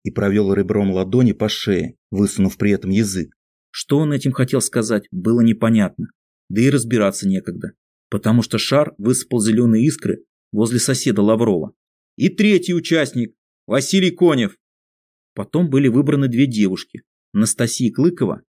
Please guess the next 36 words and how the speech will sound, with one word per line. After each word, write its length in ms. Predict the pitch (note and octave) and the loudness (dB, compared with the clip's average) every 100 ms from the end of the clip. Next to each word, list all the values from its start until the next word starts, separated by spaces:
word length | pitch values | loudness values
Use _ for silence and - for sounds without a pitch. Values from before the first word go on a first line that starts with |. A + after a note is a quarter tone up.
| _ | _
и 80 | G2+ | -2
Юлия 300 | A2 D3+ C#3 | 2 4 2
Трубецкая. 720 | - C3 D3 - - E2+ - _ _ _ _ _ - | 2 0 0 -2 -2 -4 -6 _ _ _ _ _ -8
В 80 | G2+ | 0
моем 420 | B2 B2 F#3+ F3 | 2 4 4 6
мире 280 | D#3+ C3+ - | 4 2 0
они 220 | A2 C3+ | 2 2
были 200 | C#3 C#3+ | 4 2
бы 140 | C3 C3+ | 2 0
княжнами, 680 | C#3+ C3+ C3+ G#2 E2+ D#2+ _ _ | 0 2 2 2 0 -6 _ _
как-то 280 | - G#2 A2 | -6 -4 -2
на 80 | A2 | -2
автомате 480 | - C3 B2 G#2 G2+ | 0 2 2 2 -2
отметил 340 | A#2+ G#2 G2+ | 0 0 2
я 140 | G2 | 0
про 100 | G2 | -2
себя. 420 | G#2 B2 G#2+ D#2+ - _ _ _ _ | -4 -2 -2 -4 -8 _ _ _ _
Шар 320 | - C3 D3+ | -6 0 0
же 140 | C#3 C#3+ | 0 -6
направился 540 | C#3 C#3+ C3+ A#2+ C3 | -2 0 0 0 -2
было 260 | A2+ B2+ B2 | 0 2 2
на 100 | A#2+ | 2
третий 320 | B2 A#2+ C3+ | 0 0 0
ряд, 260 | A#2+ E2 - _ _ | 0 -2 -6 _ _
но 140 | G#2+ A2 | -2 0
вдруг 280 | A#2 C#3+ | 0 0
остановился 760 | C3+ - D3 D3 A#2+ G2+ - - _ _ - | -2 -2 0 2 2 0 -4 -14 _ _ -4
и 100 | G2+ | 0
резко 280 | B2+ - A#2+ | 0 -2 -2
повернулся 580 | C3 C#3 C#3+ A#2+ - | 0 2 2 0 0
своим 320 | G2+ G#2+ A2+ G#2 | -2 0 0 0
красным 420 | B2 G#2+ G2+ G2 | -2 0 0 2
глазом 460 | B2+ E3 A#2+ - _ _ G2 | 2 2 0 -4 _ _ -2
в 60 | |
нашу 280 | G#2+ B2 - | 0 0 -2
сторону. 540 | - C#3+ A2 E2+ C#2+ | -2 0 0 0 -6